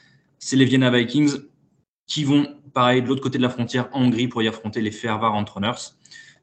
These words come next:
Euh, de ce que j'ai manqué, j'ai pas forcément vu qui est en bye week. Bah, c'est Barcelone qui est en bye week. C'est les, les Barcelona Dragons qui sont, qui sont en,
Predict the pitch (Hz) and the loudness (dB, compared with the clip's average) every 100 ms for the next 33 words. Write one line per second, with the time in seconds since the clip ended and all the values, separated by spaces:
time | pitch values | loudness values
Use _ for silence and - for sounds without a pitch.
0 | - 107 107 104 120 120 107 117 113 131 | -8 -4 -4 -4 -4 -2 0 0 2 0
1 | 123 147 147 156 139 139 131 143 143 - | 0 -2 -2 -6 -6 -6 -4 -4 -4 -2
2 | 135 135 127 127 135 147 123 110 113 101 | 0 0 0 4 4 4 2 2 2 0
3 | - 101 185 190 151 135 123 123 - _ | -2 -4 -4 -4 -2 0 0 -2 -10 _
4 | _ - _ _ _ - 110 107 104 101 | _ -20 _ _ _ -8 -2 0 0 0
5 | 101 98 104 123 - 123 113 107 101 104 | -2 0 0 0 0 0 0 0 -2 -2
6 | 123 - - 101 98 101 101 98 - - | -4 -8 -6 -4 -2 -4 -6 -10 -12 -8
7 | 107 101 101 98 98 | -4 -4 -6 -10 -16